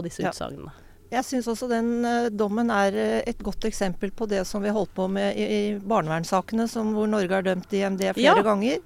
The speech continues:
Speaker 1: Snakk litt om det.
Speaker 2: <clears throat> Ja, altså, E M D er, eh, veldig opptatt av det de mener, vi må ha en dialog med de nasjonale domstolene. Jeg synes jo den, eh, ambulansesjåførdommen, der hadde vi en dialog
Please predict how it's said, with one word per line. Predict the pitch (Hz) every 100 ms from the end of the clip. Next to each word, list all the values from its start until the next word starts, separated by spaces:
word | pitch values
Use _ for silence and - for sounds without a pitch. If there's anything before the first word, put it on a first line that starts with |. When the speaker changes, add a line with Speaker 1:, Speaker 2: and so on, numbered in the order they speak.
| - -
Speaker 1:
Snakk | 330 330
litt | 320
om | 294
det. | 277 240
Speaker 2:
<clears throat> | 269 220 -
Ja, | 240 254 - - -
altså, | 277 254 -
E | 254
M | 247 240
D | 233
er, | 262 233 233
eh, | 247 247 254 247 - - - - -
veldig | 247 214 226
opptatt | 214 - 214 -
av | 240 214
det | 208 208
de | 226
mener, | 233 190 196 202 -
vi | 208 226
må | 233
ha | 220
en | 220 214
dialog | 220 226 214 202 208
med | 202 170
de | 190
nasjonale | 196 190 220 180 196
domstolene. | 214 190 - 220 220 285 - - - -
Jeg | 269
synes | - 254 -
jo | 262
den, | 226 226 226 226
eh, | 226
ambulansesjåførdommen, | 240 233 214 185 202 196 226 220 220 247 285
der | 247 247
hadde | 247 202 208
vi | 214 202
en | 214 208 190
dialog | 226 214 180 165 147